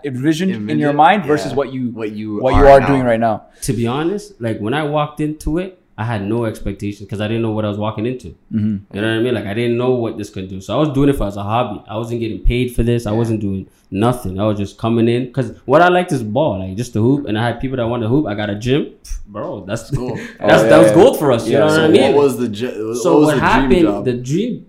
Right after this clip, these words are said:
Speaker 3: eventually what I, I seen is everybody around me kind of seeing that because the game started to get more popularized, like, people started investing, putting more resources to it. So now people
Speaker 2: Mm-hmm.
Speaker 3: are having positions in basketball,
Speaker 2: Mm-hmm.
Speaker 3: right? Coaches, athletic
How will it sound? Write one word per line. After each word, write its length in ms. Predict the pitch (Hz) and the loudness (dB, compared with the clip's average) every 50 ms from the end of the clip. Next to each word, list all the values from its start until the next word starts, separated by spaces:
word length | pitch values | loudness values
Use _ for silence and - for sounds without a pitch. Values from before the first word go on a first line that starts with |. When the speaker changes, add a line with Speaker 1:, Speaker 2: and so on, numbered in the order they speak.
| _ _ _ | _ _ _
Speaker 3:
eventually 500 | 117 120 117 139 180 208 202 - 165 139 | -6 -6 -2 0 -2 -2 0 -2 0 2
what 120 | 135 127 120 | 4 4 4
I, 300 | 110 107 107 104 101 - - _ - - 98 | 2 2 -2 -4 -6 -10 -16 _ -8 -6 -6
I 40 | 98 | -6
seen 420 | 98 - - - 151 175 190 113 | -6 -8 -6 -2 0 0 2 2
is 180 | 110 104 101 - - | 0 -2 -4 -6 -6
everybody 440 | - 113 127 135 123 123 127 127 123 | -6 -4 -2 -2 -2 -2 -2 -2 0
around 360 | 117 110 110 117 120 120 120 | -2 -2 -2 -2 -2 -2 -2
me 100 | 117 113 | -4 -4
kind 260 | - 123 117 110 107 | -4 -6 -4 -4 -4
of 140 | 107 98 - | -6 -8 -10
seeing 560 | - - - - - - 123 117 113 113 110 | -16 -20 -20 -18 -12 -6 -4 -2 -2 -2 -2
that 220 | 107 101 95 - - _ _ _ _ _ _ _ | -4 -6 -8 -12 -16 _ _ _ _ _ _ _
because 240 | - - 147 135 - | -6 -4 -4 -2 -2
the 80 | 117 | -2
game 180 | 101 123 131 139 | 0 2 2 2
started 240 | - - 131 123 - | 2 0 0 -2 -2
to 40 | - | -2
get 180 | 104 117 120 113 | -4 -2 -2 -2
more 280 | 113 110 107 104 - - _ | -2 -4 -6 -8 -12 -18 _
popularized, 640 | - - 120 123 - 113 101 98 92 90 87 - 98 | -8 -8 -6 -6 -6 -8 -8 -8 -10 -12 -16 -14 -14
like, 180 | 98 98 95 - | -14 -14 -10 -8
people 220 | - 110 107 110 | -8 -8 -6 -8
started 300 | 107 - 113 107 107 101 | -6 -4 -4 -2 -2 -4
investing, 420 | 98 95 104 110 107 - 110 104 104 - | -4 -6 -6 -8 -6 -8 -8 -8 -6 -4
putting 160 | 113 104 104 | -2 -2 -2
more 100 | 101 98 | -2 -2
resources 500 | 101 123 131 120 104 - - 98 - - | -4 -4 -4 -4 -4 -6 -8 -10 -14 -14
to 100 | - 90 | -16 -16
it. 80 | 90 - | -16 -12
So 120 | - 110 | -8 -6
now 120 | 107 110 107 | -4 -4 -4
people 220 | 107 127 113 117 | -4 -6 -4 -4
Speaker 2:
Mm-hmm. 80 | 113 110 | -6 -6
Speaker 3:
are 40 | 110 | -6
having 160 | 107 107 104 | -6 -8 -8
positions 560 | - 107 98 107 156 175 - 135 113 104 98 | -8 -8 -6 -4 -4 -4 -4 -6 -8 -8 -8
in 80 | 101 95 | -8 -10
basketball, 520 | 98 95 92 - - 101 87 82 82 - _ _ _ - | -10 -10 -12 -14 -16 -18 -18 -18 -20 -20 _ _ _ -4
Speaker 2:
Mm-hmm. 100 | 110 110 | -2 -2
Speaker 3:
right? 160 | 110 - 104 101 95 - - _ _ _ | -2 -2 -4 -4 -10 -14 -18 _ _ _
Coaches, 640 | - 110 104 98 98 - - 95 95 95 95 98 - _ _ _ _ - | -6 -6 -6 -6 -6 -8 -12 -12 -12 -14 -14 -18 -20 _ _ _ _ -14
athletic 560 | - 92 - 101 101 101 101 98 - - - | -14 -10 -6 -4 -4 -4 -4 -4 -8 -12 -18